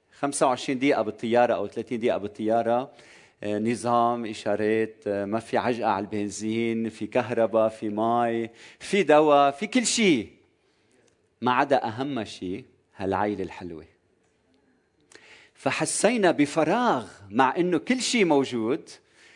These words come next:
بس حسينا إنه أهم شي عيلتنا ما كنا معها. هلأ تلاقينا بأختنا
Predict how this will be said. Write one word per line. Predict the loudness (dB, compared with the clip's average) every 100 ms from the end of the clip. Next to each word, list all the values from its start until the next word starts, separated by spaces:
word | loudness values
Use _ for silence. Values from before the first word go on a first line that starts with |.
| _ -16
بس | -10
حسينا | -8 -2 0 2 2 0
إنه | 0 -2
أهم | -2 -4 -2 -4
شي | -6 -6 -4
عيلتنا | -2 -2 -4 -6 -10 -8 -10 -12 _ _ _ -10
ما | -8
كنا | -6 -6 -6
معها. | -8 -10 -12 -20 -4
هلأ | 2 2
تلاقينا | 2 0 2 4 4 4 2
بأختنا | -2 -2 0 0 -4 -8 -4 0 0 -2